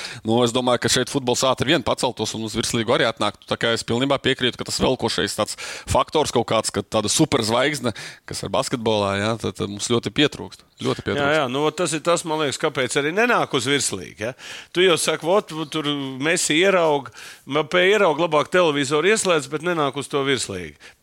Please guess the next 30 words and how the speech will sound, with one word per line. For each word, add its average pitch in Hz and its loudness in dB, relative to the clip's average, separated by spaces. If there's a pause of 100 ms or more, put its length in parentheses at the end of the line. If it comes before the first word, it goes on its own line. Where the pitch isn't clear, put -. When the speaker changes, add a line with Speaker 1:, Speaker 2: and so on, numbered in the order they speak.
(460)
Speaker 2:
Kā 143 2
tu, 117 -2
kā 131 0
tu 120 -4
vērtē? 113 -2
Tu 95 -10
tomēr, 117 -2 (800)
cik 226 0
ir 160 -2
tas 156 2 (400)
griezt, 170 2
kad 120 -2
nāks 127 0
tie 92 -2
cilvēki? 85 -8
Kas 185 0
ir 139 -6
tā? 113 0
Speaker 1:
Es - 0
negribu 131 2
runāt 127 0
par, 123 4
tā, 120 0
tā 127 0
būtu 117 0
Speaker 2:
Bet - -10
uz - -8
Speaker 1:
filozofija. 156 4
Speaker 2:
izlases 139 2
nāk? 277 2